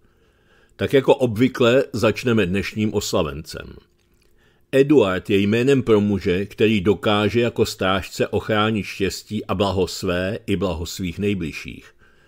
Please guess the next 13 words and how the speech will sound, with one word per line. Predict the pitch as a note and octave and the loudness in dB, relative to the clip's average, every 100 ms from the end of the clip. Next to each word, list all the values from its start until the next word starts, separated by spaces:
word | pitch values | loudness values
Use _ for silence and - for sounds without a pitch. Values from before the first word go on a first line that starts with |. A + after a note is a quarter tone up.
| _ _ _ | _ _ _
Která | - A#2+ A#2 A2+ | -2 2 4 2
žena | G#2 C#3+ D#3 | 4 2 2
by | D3+ | 0
si | C#3 C3 | 2 2
nepřála | C3 - C3+ C#3 C3 | 2 2 2 4 4
mít | C3+ C3+ - | 2 0 0
muže | A#2 A2 B2 B2+ B2+ A2+ | 2 4 4 2 -2 -8
svého | - A2 G2+ A#2+ | 0 2 4 2
ochránce, | A2 A2+ C#3 G#2 E2+ E2 E2 | 2 0 0 0 -4 -6 -6
že? | D#2 A#2+ - _ _ _ _ _ _ _ - | -2 -2 -2 _ _ _ _ _ _ _ -2
V | A#2 | 2
muži | E3+ A#2+ | 4 4
jménem | G#2+ A2 A2 A2 | 2 2 2 0